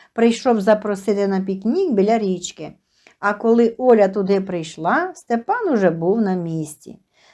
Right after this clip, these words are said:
«Не знаю, чи повіриш, але я в тебе закохався, як школяр», промовив він, коли вони з Олею лишилися сам на сам.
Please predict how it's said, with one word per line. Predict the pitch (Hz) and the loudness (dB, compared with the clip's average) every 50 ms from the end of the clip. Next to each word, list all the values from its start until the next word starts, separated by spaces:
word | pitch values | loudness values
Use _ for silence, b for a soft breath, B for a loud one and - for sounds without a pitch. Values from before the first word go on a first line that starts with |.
| b b | b b
«Не | 233 285 339 | 2 2 2
знаю, | 320 403 453 466 427 359 330 269 | 2 2 4 6 6 6 4 2
чи | - - 302 302 | 2 2 2 0
повіриш, | - - 247 240 233 208 190 220 294 381 403 381 359 349 339 - - - _ _ | 2 2 4 4 4 4 4 4 4 4 4 4 4 2 0 -2 -8 -20 _ _
але | - 220 247 240 233 233 220 208 | 6 6 6 8 6 4 4 4
я | 196 185 165 185 190 247 311 359 381 | 2 2 2 4 4 6 6 6 4
в | 392 381 | 2 0
тебе | 370 - 220 214 214 226 240 247 262 240 | -2 2 6 6 8 8 6 4 2 0
закохався, | 220 220 208 202 208 208 190 185 190 - 190 220 285 339 359 349 - - - 254 | 2 2 2 2 2 -2 -4 -4 -2 -2 0 2 2 0 -2 -4 -6 -6 -4 -4
як | 247 233 196 185 190 254 415 403 - - | -2 0 2 4 4 4 2 0 -6 -12
школяр», | - - - - 226 220 208 180 170 165 165 160 156 - - - _ _ _ _ _ _ _ | -20 -10 -4 0 0 2 2 4 4 4 4 4 4 2 -2 -10 _ _ _ _ _ _ _
промовив | - 214 226 226 214 214 214 208 208 190 190 185 180 175 | 0 2 4 4 4 6 6 6 6 4 4 2 2 0
він, | 170 170 160 180 226 294 359 370 359 | -2 -4 -4 -2 -2 0 0 -2 -2
коли | 320 - 226 220 214 208 | 2 2 4 4 4 4
вони | 190 190 190 196 190 185 170 | 2 2 2 2 2 0 0
з | 156 - - _ | -2 -6 -8 _
Олею | 190 214 285 349 349 339 330 302 294 277 | -2 -2 0 0 0 2 2 2 2 2
лишилися | 226 190 180 175 - - - 311 415 453 339 233 - - - 160 165 | 2 0 0 -2 -4 -8 -8 -4 -4 -2 -2 -4 -4 -4 -6 -6 -6
сам | 160 - 180 185 208 220 214 202 | -4 -2 -2 -2 0 -2 -2 -2
на | 196 196 | -4 -6
сам. | 196 190 - 175 160 147 143 156 | -6 -6 -6 -6 -4 -4 -6 -10